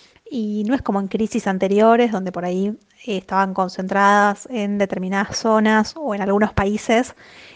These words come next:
y algunos caían, pero eran compensados, por ejemplo, por el crecimiento fenomenal de China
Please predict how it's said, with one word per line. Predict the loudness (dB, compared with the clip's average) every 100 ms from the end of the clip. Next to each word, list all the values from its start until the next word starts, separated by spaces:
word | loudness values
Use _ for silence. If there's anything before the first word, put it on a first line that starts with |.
| -6
y | 2 4
algunos | 4 2 2
caían, | 4 6 6 6
pero | 4
eran | 2 2
compensados, | -2 -2 -4 2 4 2
por | -2
ejemplo, | -6 -6 -2 -2
por | -2
el | -6
crecimiento | -8 -8 -8 -2 -2
fenomenal | -2 -6 -4 -2 0
de | -2
China | 0 0 2 2 2 0